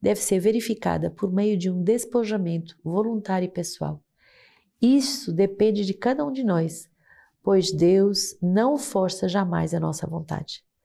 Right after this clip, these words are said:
Nesse domínio, mais do que os outros, é importante não fazer comparações. O importante é que cada um experimente por si mesmo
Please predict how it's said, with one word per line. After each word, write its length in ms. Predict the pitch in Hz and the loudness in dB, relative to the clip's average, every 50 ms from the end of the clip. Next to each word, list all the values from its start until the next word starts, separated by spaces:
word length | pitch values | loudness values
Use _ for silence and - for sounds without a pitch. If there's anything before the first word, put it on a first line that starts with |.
| _ _ _ - - _ _ _ | _ _ _ -20 -20 _ _ _
Nesse 320 | 185 208 269 294 285 - | 2 2 4 4 2 2
domínio, 500 | 202 185 185 180 185 202 214 208 185 175 | 2 4 4 4 4 4 4 4 4 4
mais 280 | 175 196 226 233 240 214 | 4 2 2 2 2 0
do 100 | 226 214 | 0 -2
que 140 | 220 - 190 | 0 0 0
os 180 | 185 165 165 | 0 2 2
outros, 480 | 190 202 202 190 190 - - 160 - - - | 2 4 4 2 0 -4 -8 -10 -10 -6 -2
é 100 | - 214 | -2 0
importante 580 | 233 226 214 208 220 208 208 - 226 220 208 220 | 0 0 0 0 0 0 0 0 -2 -2 -2 -2
não 140 | 214 226 220 | -2 -2 -2
fazer 260 | 226 226 202 220 226 | -2 0 0 0 0
comparações. 840 | 220 - 190 180 190 175 165 160 - - 170 165 156 151 - - - _ _ | 0 -2 -2 0 0 0 0 -2 -4 -6 -8 -8 -8 -10 -14 -20 -20 _ _
O 60 | - | -2
importante 540 | 226 233 226 - 254 247 - 285 277 277 240 | 0 0 0 0 0 -2 -2 -4 -6 -6 -6
é 20 | |
que 100 | - 220 | -6 -6
cada 360 | 202 - - 262 277 240 262 254 | -6 -2 0 0 2 2 2 2
um 100 | 240 240 | 2 0
experimente 580 | 226 233 - 226 214 208 185 190 196 196 190 | 0 -2 -2 0 0 2 2 0 0 -2 -2
por 220 | - _ - 262 254 | -6 _ -4 -4 -4
si 180 | - - 262 | -4 -4 -2
mesmo 380 | 240 202 185 190 190 180 185 | 0 0 2 2 0 0 -4